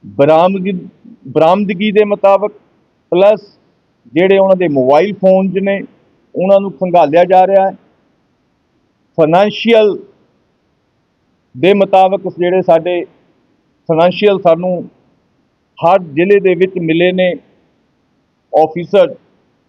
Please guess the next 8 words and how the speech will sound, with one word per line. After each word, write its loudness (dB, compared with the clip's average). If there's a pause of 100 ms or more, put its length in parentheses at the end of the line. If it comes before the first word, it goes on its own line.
(140)
ਉਹਨਾਂ 0
ਦੀ 0
ਹੈਲਪ 0
ਲਈ -2
ਜਾ 2
ਰਹੀ -4
ਹੈ, -2 (840)
ਸਾਈਬਰ 0